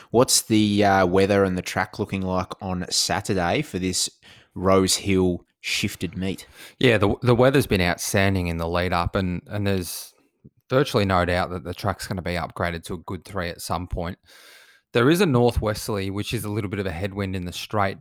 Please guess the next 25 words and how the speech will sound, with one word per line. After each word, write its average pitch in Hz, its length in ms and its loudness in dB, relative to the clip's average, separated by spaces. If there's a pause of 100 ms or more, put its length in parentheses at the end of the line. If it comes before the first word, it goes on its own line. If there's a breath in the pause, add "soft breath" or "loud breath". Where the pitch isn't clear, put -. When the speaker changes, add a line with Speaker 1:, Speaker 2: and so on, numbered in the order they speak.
Speaker 2:
but 101 220 -2 (320 loud breath)
I 101 80 -2
think 123 220 -4
the 180 100 0
really 110 320 0
fast 95 500 0
and 95 140 -4
firm 92 280 -6
deck's 92 280 -10
gonna 87 240 -10
even 92 260 -8
that 82 140 -6
out. 87 300 -6
So 95 300 -2 (280)
I, 113 140 4 (100)
I, 117 320 0
I 123 120 2
think 160 260 -2
you're 120 80 -6
gonna 95 160 0
wanna 90 220 -6
be 87 160 -8
forward 92 300 -4
to 87 40 -6
midfield. 90 540 -4